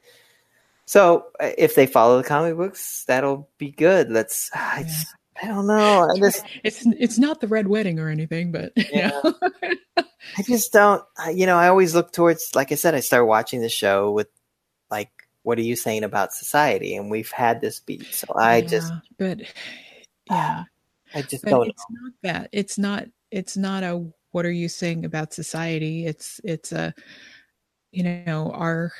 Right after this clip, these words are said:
Speaker 2: our heroes meet a new group, they have a war, they move on, rinse and repeat.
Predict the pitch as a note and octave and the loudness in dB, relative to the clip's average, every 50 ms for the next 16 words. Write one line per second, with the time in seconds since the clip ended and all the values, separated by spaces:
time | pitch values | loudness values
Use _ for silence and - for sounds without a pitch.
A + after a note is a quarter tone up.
0 | - - _ _ _ _ _ G3+ F#3 F3+ D#3+ - F3+ E3+ E3+ E3+ E3+ E3+ E3+ E3+ | -20 -20 _ _ _ _ _ -4 -4 -4 -2 -2 -2 0 0 2 2 0 0 -2
1 | E3+ E3+ - - - - - _ - _ _ - - F3 F3 F3+ F3 E3+ F3 E3+ | -2 -4 -6 -8 -10 -12 -14 _ -20 _ _ -8 -6 -4 -2 0 0 0 0 0
2 | E3 E3+ E3+ D#3+ C#3+ - E3 E3 E3 E3 E3 E3 - _ - _ _ _ - E3 | 0 0 0 -2 -2 -4 -2 0 0 0 -2 -4 -8 _ -20 _ _ _ -6 -4
3 | D#3 D#3 C#3+ D#3+ D#3 D#3 D#3 D3 D3+ D3+ D#3 D#3 D#3 D#3+ D#3+ D#3+ - _ _ - | -2 -2 -2 -4 -4 -4 -4 -4 -2 -4 -4 -4 -4 -6 -8 -10 -12 _ _ -20
4 | - - - _ _ _ _ _ _ _ _ _ F3 E3 D#3 D#3 D#3+ E3 D3+ D#3 | -20 -20 -20 _ _ _ _ _ _ _ _ _ -4 -4 -2 -2 -2 -2 -2 -4
5 | D3+ D3+ C#3+ - D#3+ D#3+ - _ _ _ _ _ _ _ _ _ _ _ _ _ | -6 -6 -8 -8 -8 -10 -12 _ _ _ _ _ _ _ _ _ _ _ _ _
6 | _ _ _ _ - E3+ E3 D#3 D3+ - - D#3 D3+ C#3+ D3+ D3+ - E3 D#3 D3+ | _ _ _ _ -10 -8 -6 -6 -6 -8 -10 -10 -10 -10 -12 -10 -10 -10 -10 -10
7 | - - | -12 -14